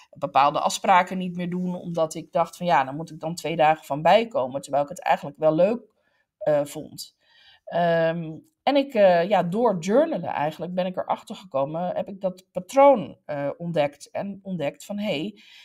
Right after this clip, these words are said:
ik ben eigenlijk gewoon de verkeerde plant aan het water geven. En die groeit en die groeit, maar ondertussen heb ik daar eigenlijk niks aan. Dus wat als ik mijn focus verleg naar, ehm, wat er wel is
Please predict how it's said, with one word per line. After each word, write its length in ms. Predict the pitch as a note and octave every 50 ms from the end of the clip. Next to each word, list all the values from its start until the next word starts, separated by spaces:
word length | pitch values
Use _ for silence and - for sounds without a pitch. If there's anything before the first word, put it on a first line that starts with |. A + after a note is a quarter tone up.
| _ _
ik 160 | - B3 A#3+
ben 180 | - G#3 E3+ D#3+
eigenlijk 380 | C3 C#3+ F3 - - D#3 D#3
gewoon 440 | - - C#3+ C#3 C#3 D3 D#3 D3 - _ _ _
de 100 | _ G3+
verkeerde 460 | G3+ - A#3 A3 A#3 A#3 G#3 F#3 F3+ F#3
plant 280 | - A#3+ C4 C#4 C#4
aan 140 | - F3+ F3+
het 100 | F3 D#3+
water 360 | D3+ C3 A#2+ - - - -
geven. 460 | - - - F#2+ G#2 G#2 - - F2
En 100 | F#2 C#3
die 120 | E3+ G3 G3
groeit 320 | G3+ G#3 A3 A3+ G#3+ A3+
en 100 | C3+ C3+
die 120 | C#3+ C#3 -
groeit, 500 | - C4 C4 D#3+ D#3 F#3+ A#3 - - _ _ _ _ - - _ _ _
maar 180 | - F#3 - -
ondertussen 440 | G#3+ G3+ F#3+ G#3 B3 A#3+ A#3 F#3+
heb 140 | F3 A3 -
ik 100 | B3 A3
daar 160 | F#3 D3+ B2
eigenlijk 300 | G2+ A2+ E3 - D#3+ D#3+
niks 300 | F3 G3+ B3 C#4 - -
aan. 400 | - - D#2 F#2 - G2+ F#2+ - - _ _ _ _ _ _ _
Dus 160 | _ D#3+ D#3+ D#3+
wat 360 | A#3+ A#3 G#3 D#3 D3+ - -
als 140 | - G#3+ -
ik 60 | -
mijn 220 | G3+ F3 E3 F3
focus 460 | - - B3 C4+ D4 C#4+ - - -
verleg 400 | - - E3 E3+ E3+ F3+ G3 -
naar, 480 | - C3+ C3 C#3 C3+ D3 F#3 A3+ A#3 - _ _ _ _ _ _ _ _ _ _ _
ehm, 540 | - E3 E3 D#3+ D#3+ D#3+ D#3 D3+ D3+ D3+ C#3+ - -
wat 200 | E3 F#3+ G#3 G3+
er 120 | F#3 E3
wel 280 | E3+ F3+ A3 C4+ D4+ -
is 560 | - D3 C#3+ D3+ - - - - - -